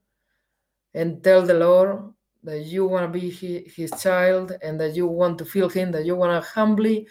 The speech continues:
submit to him, and that you recognize that he has died for you and resurrected for you. And enter, enter, enter the narrow gate and stay inside. Stay inside,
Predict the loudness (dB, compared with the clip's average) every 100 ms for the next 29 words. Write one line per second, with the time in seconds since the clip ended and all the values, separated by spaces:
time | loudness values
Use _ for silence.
0 | _ -10 -6 -4 -4 -6 -8 -6 -4 -6
1 | -12 _ _ _ _ -6 -2 0 0 0
2 | 0 0 0 0 -4 0 2 4 6 4
3 | 4 -2 0 -2 -2 -4 -2 -2 -2 -6
4 | -8 -6 -4 -4 -6 _ _ _ _ _
5 | _ 2 2 2 -6 4 6 6 4 0
6 | 2 4 4 2 0 2 4 4 4 2
7 | 2 0 2 4 4 4 4 2 0 -8
8 | -8 0 0 0 -6 -6 0 2 2 0
9 | -4 -6 -8 -12 _ _ -4 -4 -4 0
10 | 4 4 2 0 0 0 2 4 6 4
11 | 0 -6